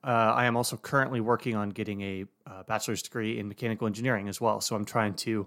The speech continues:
uh, improve my, my technical expertise as, along with my, my writing skills. So in working, uh, in working at Siemens, I have written on a lot of different things, but my sort of topical focus has really come down to the automotive industry,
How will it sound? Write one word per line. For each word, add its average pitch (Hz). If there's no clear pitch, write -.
uh, 151
improve 139
my, 120
my 113
technical 127
expertise 135
as, 117
along 117
with 107
my, 107
my 113
writing 117
skills. 117
So 117
in 139
working, 156
uh, 120
in 131
working 147
at 135
Siemens, 135
I 123
have 113
written 127
on 117
a 107
lot 120
of 110
different 131
things, 160
but -
my 127
sort 123
of 104
topical 156
focus 120
has 110
really 123
come 110
down 107
to 104
the 117
automotive 113
industry, 107